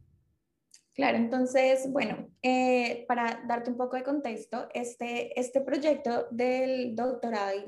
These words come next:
y, y que donde trabajé con personas que han tenido experiencias de conflicto, del conflicto armado en Colombia,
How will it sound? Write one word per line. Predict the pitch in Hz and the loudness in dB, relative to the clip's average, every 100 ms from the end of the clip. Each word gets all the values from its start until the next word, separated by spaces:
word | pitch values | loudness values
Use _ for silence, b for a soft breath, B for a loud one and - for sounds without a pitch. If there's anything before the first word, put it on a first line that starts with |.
| 220 | -10
y, | 240 | -8
y | 233 | -4
que | 220 - | -4 -4
donde | - 214 214 | -2 0 0
trabajé | 208 202 202 202 202 202 196 | -2 0 0 2 2 0 0
con | 226 214 220 226 B B - | -6 -4 -6 -8 B B -4
personas | 233 233 214 202 | 0 0 0 -2
que | - | -2
han | 214 | -2
tenido | 226 226 226 | 2 4 4
experiencias | 226 - 233 240 226 214 202 | 2 -2 -6 -2 -2 -2 -4
de | 202 | -4
conflicto, | 202 226 226 208 - | -2 -4 -2 -4 -2
del | - 214 208 | 0 0 -2
conflicto | 220 214 196 196 | -6 -6 -4 -4
armado | 196 196 202 214 | -4 -4 -6 -6
en | |
Colombia, | 240 240 208 185 185 196 | -4 -2 -2 0 0 0